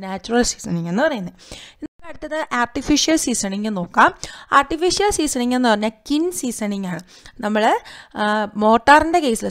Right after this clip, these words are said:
സോറി, സിമൻറ്റിൻ്റെ കേസിൽ പറഞ്ഞു. സിമൻറ്റിൻ്റെ പ്രിപ്പറേഷന് നമ്മൾ എന്ത് കിന്നാണ് യൂസ് ചെയ്യുന്നത്? റോട്ടറി കിന്നാണ് യൂസ് ചെയ്യുന്നത്. അതുപോലെ തന്നെ ആർട്ടിഫിഷ്യൽ സീസണിങ് ചെയ്യാൻ വേണ്ടിയിട്ട് നമ്മൾ കിൻ ഉപയോഗിക്കുന്നുണ്ട്. കിൻ ഉപയോഗിക്കുമ്പോൾ എന്താണ്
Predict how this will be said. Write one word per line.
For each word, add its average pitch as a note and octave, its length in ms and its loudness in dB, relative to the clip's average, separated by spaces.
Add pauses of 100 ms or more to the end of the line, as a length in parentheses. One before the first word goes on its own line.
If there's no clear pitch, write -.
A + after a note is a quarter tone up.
സോറി, G3 240 -2 (140)
സിമൻറ്റിൻ്റെ C#4+ 520 -2
കേസിൽ C4 360 -8
പറഞ്ഞു. G#3 300 -4
സിമൻറ്റിൻ്റെ B3+ 480 -2
പ്രിപ്പറേഷന് B3+ 560 -4
നമ്മൾ A#3+ 240 -4
എന്ത് A#3+ 260 -6
കിന്നാണ് A#3 420 0
യൂസ് G#3 220 -2
ചെയ്യുന്നത്? G#3 360 -2 (460)
റോട്ടറി A3+ 420 4 (120)
കിന്നാണ് G#3+ 400 -8
യൂസ് C4+ 200 -6
ചെയ്യുന്നത്. F3 260 -12 (420)
അതുപോലെ A#3 460 2
തന്നെ C4 180 -4 (160)
ആർട്ടിഫിഷ്യൽ B3 520 -4 (100)
സീസണിങ് A#3 480 2 (100)
ചെയ്യാൻ G3+ 360 0
വേണ്ടിയിട്ട് F#3+ 380 -4 (100)
നമ്മൾ G#3 200 0 (180)
കിൻ C4 180 2 (120)
ഉപയോഗിക്കുന്നുണ്ട്. F3+ 760 -2 (400)
കിൻ A#3 160 -2 (120)
ഉപയോഗിക്കുമ്പോൾ C4 580 -2
എന്താണ് A#3+ 300 2